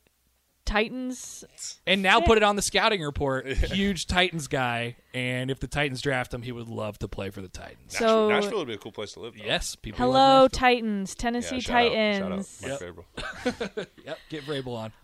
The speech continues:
Speaker 1: Well, thank you, Austin. Um, that's really all I had.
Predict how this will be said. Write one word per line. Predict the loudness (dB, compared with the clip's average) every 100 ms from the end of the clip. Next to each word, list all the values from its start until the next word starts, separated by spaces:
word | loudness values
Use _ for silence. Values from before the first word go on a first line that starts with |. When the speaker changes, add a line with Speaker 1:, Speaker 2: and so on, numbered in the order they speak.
| -8
Speaker 1:
Well, | -2 2
thank | 4 4
you, | 6
Austin. | 6 6 4 0 0 2
Um, | 2 4 2 0 -4
that's | -4 -4 -4 -12 -6
really | 0 2
all | 2 2
I | 0
had. | -2 -6